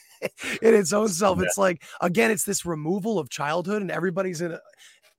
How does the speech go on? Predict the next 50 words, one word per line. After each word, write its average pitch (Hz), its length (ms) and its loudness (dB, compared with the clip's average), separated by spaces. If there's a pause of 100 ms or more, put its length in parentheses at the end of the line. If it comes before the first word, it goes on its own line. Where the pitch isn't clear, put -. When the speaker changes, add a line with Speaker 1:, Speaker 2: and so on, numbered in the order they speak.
Speaker 1:
no 220 120 6
one's 262 200 4
an 247 100 2
adult 240 360 0
and 180 140 2
everyone's 170 440 -4
an 196 60 -4
adult, 196 480 -2
and 151 160 -8
it 147 160 -10
does, 165 200 -6
none 165 220 -6
of 165 120 -6
these 160 160 -6
things 147 320 -10
are 156 220 -8 (240)
existing 135 560 -10
anymore. 123 360 -12 (320)
It's - 100 -8
like, 156 140 0
there 165 160 2
is 208 100 2
no 208 140 0
childhood 165 460 0
anymore, 151 380 -4
but 151 320 -6
it's 147 280 -10
just 143 300 -8
giant 139 380 -6
children 135 520 -8 (460)
that 151 120 -4
haven't 147 300 -6
<laughs> - 100 -2
grown 165 240 0
up. 143 220 -8 (420)
And 165 300 -4
these 185 180 -2
kids 202 300 -2
are, 180 80 2
like, 160 200 0
seven 165 280 -2
years 147 220 -6
old 147 360 -6
on 147 220 -6
You-, 139 300 -12
YouTube 160 520 -4
Kids 151 360 -8
making 156 260 -6
their 151 180 -2
own 151 300 -2